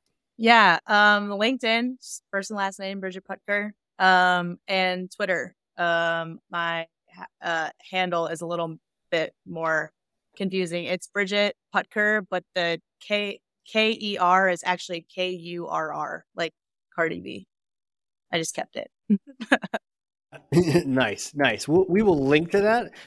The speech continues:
Speaker 2: So if people are currently trying to figure out how to do that, just
Speaker 1: Amazing,
Speaker 2: click,
Speaker 1: thank you.
Speaker 2: just click.
Speaker 1: <laughs>
Speaker 2: Just literally
Speaker 1: It's a
Speaker 2: click.
Speaker 1: good reminder for me to change it. Um,
Speaker 2: <laughs> Right.
Speaker 1: yeah, yep.
Speaker 2: <laughs>
Speaker 1: Those are the
Speaker 2: Well, do you
Speaker 1: two
Speaker 2: have
Speaker 1: that
Speaker 2: any
Speaker 1: I'm
Speaker 2: underscores in there? 'Cause that's, like, the
Speaker 1: No.
Speaker 2: cardinal sin. Okay.
Speaker 1: Nope.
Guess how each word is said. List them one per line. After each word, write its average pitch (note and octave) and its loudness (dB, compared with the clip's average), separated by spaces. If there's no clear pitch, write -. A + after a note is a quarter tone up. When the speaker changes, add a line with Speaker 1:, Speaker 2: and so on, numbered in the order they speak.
Speaker 2:
So C#3+ 0
if B2+ -6
people D#3 0
are B2+ 2
currently D3 0
trying C#3+ -2
to C#3 -2
figure C3+ -2
out A#2+ -2
how - 0
to C3+ 2
do B2+ 0
that, F3 0
just - -20
Speaker 1:
Amazing, F#3 6
Speaker 2:
click, F#3 6
Speaker 1:
thank E3+ -2
you. C#3+ -4
Speaker 2:
just A3+ 4
click. E3 4
Speaker 1:
<laughs> - -6
Speaker 2:
Just E3 -2
literally F3+ 6
Speaker 1:
It's E3 -6
a - -8
Speaker 2:
click. A#3 2
Speaker 1:
good C#4 8
reminder A#3 6
for B3+ -2
me A3 -4
to G#3 -2
change F#3+ -10
it. B3 -8
Um, F3+ 4
Speaker 2:
<laughs> - -20
Right. C3+ -4
Speaker 1:
yeah, A#3 8
yep. A#3 4
Speaker 2:
<laughs> - -16
Speaker 1:
Those A#3 2
are C4 6
the B3 6
Speaker 2:
Well, A#3 6
do E3 0
you - 4
Speaker 1:
two - 2
Speaker 2:
have G3+ 4
Speaker 1:
that G3+ 6
Speaker 2:
any - 4
Speaker 1:
I'm A3 4
Speaker 2:
underscores E3+ 0
in F3 0
there? F3 0
'Cause B2+ -8
that's, C3 0
like, A#2+ 0
the - -6
Speaker 1:
No. F#3 4
Speaker 2:
cardinal G#2+ -2
sin. F#2 -10
Okay. G#3 -8
Speaker 1:
Nope. F#3 2